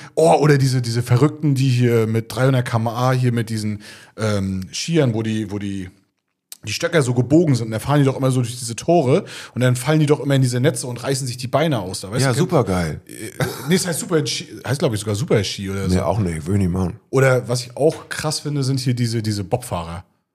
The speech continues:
Speaker 2: Mm. Mm.
Speaker 1: Gibt's ja auch für alleine.
Speaker 2: Ja, Einzelbob.
Speaker 1: S-, Skeleton gibt's auch noch da irgendwie, wo die auf so einem Schlitten da runterheizen.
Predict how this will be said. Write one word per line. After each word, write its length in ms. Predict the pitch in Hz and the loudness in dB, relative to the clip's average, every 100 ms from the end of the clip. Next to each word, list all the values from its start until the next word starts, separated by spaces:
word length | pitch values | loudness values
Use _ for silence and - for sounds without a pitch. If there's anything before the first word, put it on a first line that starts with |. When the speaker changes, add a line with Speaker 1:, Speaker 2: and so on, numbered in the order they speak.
| _ _ _ _ 247 | _ _ _ _ -4
Speaker 2:
Mm. 260 | 311 180 113 - _ _ _ _ _ _ _ _ - _ _ _ _ - | 0 0 0 -6 _ _ _ _ _ _ _ _ -20 _ _ _ _ -6
Mm. 220 | 170 196 | -2 0
Speaker 1:
Gibt's 180 | 196 160 | 2 4
ja 60 | 107 | 2
auch 140 | 180 | 0
für 160 | - 131 | 0 2
alleine. 560 | 123 113 131 180 254 - _ _ - | 2 4 2 2 -2 -6 _ _ -2
Speaker 2:
Ja, 240 | 139 123 | 2 4
Einzelbob. 460 | 135 165 131 117 147 | 4 0 2 2 2
Speaker 1:
S-, 100 | - | -2
Skeleton 640 | - 151 175 208 220 214 185 | -6 -2 2 2 2 -6 -6
gibt's 200 | 151 139 | -8 -8
auch 140 | - 196 | -6 -4
noch 140 | 190 | -2
da 420 | 214 214 202 180 | 0 0 0 -4
irgendwie, 420 | 165 202 196 208 | -6 -6 -6 -6
wo 60 | 151 | -4
die 120 | 139 | -2
auf 80 | 147 | -2
so 60 | 135 | -4
einem 60 | |
Schlitten 300 | 127 170 170 | -6 -8 -2
da 60 | 202 | -2
runterheizen. 680 | 196 208 180 208 208 220 | -2 -4 -2 -4 -6 -10